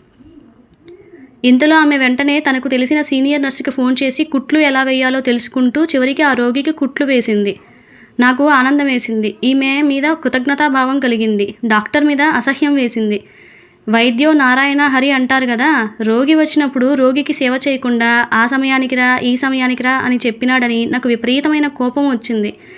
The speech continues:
సాయంత్రం ఇదే విషయాన్ని డాక్టర్తో అన్నాను. దానికి ఆయన అవమానపడి,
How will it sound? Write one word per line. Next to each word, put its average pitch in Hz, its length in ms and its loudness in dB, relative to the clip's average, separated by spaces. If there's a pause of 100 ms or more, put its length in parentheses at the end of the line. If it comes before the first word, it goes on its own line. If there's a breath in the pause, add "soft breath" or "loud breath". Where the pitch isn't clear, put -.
(400 loud breath)
సాయంత్రం 311 680 4
ఇదే 262 220 2
విషయాన్ని 294 400 0
డాక్టర్తో 247 460 0
అన్నాను. 233 420 -2 (120)
దానికి 262 320 0
ఆయన 262 560 0
అవమానపడి, 247 840 0